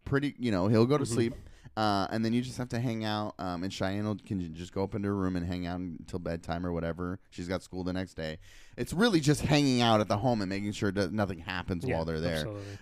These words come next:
Speaker 1: Um, and yeah, Liz and Dave were like, "Yeah, we'll do it." And I'm like, "Dude, that is, that is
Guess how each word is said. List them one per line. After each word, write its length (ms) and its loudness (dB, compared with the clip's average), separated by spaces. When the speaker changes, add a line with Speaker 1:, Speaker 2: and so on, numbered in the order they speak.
Speaker 1:
Um, 540 2
and 240 0
yeah, 220 2
Liz 240 0
and 100 -2
Dave 160 0
were 80 -4
like, 160 -2
"Yeah, 80 2
we'll 160 -2
do 140 -4
it." 120 -4
And 80 -12
I'm 80 -8
like, 180 -10
"Dude, 360 0
that 240 2
is, 240 -8
that 160 -2
is 240 -8